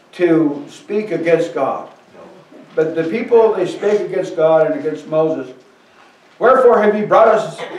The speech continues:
up out of Egypt to die in the wilderness? For there is no bread, neither is there any water, and our soul, we, we loatheth this light bread," this manna. We're tired of this manna stuff.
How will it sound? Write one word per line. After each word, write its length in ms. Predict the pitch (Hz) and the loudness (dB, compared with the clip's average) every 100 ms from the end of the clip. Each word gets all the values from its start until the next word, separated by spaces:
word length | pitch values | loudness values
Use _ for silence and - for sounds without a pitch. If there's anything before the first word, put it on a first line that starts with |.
| 180 160 | -6 2
up 180 | 165 | 4
out 200 | 220 214 | 6 4
of 80 | - | 4
Egypt 320 | 202 202 214 | 2 0 -4
to 180 | 160 160 | -4 -6
die 320 | - 220 262 | 2 4 4
in 80 | 247 | 2
the 80 | 214 | 0
wilderness? 560 | 208 202 180 - - - - - _ _ _ _ - - - - - | 2 2 0 -4 -10 -16 -20 -20 _ _ _ _ -20 -20 -20 -20 -10
For 80 | 156 | 2
there 220 | 240 233 | 6 6
is 60 | |
no 200 | 240 226 | 6 2
bread, 600 | - 190 233 233 233 - - - _ _ _ | 2 2 4 4 2 -2 -12 -20 _ _ _
neither 300 | 208 226 214 | 4 6 6
is 80 | 196 | 6
there 160 | 214 | 4
any 100 | 214 | 4
water, 600 | 147 180 247 226 233 - - | 2 4 6 4 2 -2 -12
and 120 | - | -2
our 140 | 214 226 | 0 2
soul, 880 | - - 277 285 - - - - - - | 0 2 6 6 6 6 4 -2 -12 -2
we, 200 | 214 240 185 165 - - | 2 2 0 -4 -10 -8
we 80 | 208 | -4
loatheth 800 | 247 202 208 277 294 190 175 - | -2 0 4 6 6 4 2 0
this 220 | 180 160 | -4 -4
light 380 | 147 190 196 156 | -2 2 4 2
bread," 480 | 170 156 135 - - - _ | 2 2 2 -2 -12 -20 _
this 160 | - - | -16 -12
manna. 480 | 165 190 208 - - - - _ - | -6 -2 -2 -2 -6 -16 -20 _ -4
We're 180 | 214 | -2
tired 340 | 214 220 220 170 | 4 6 6 4
of 60 | |
this 160 | 160 147 | 0 -4
manna 320 | 170 180 123 | -4 -2 -2
stuff. 460 | - - 135 - | -6 -6 -6 -6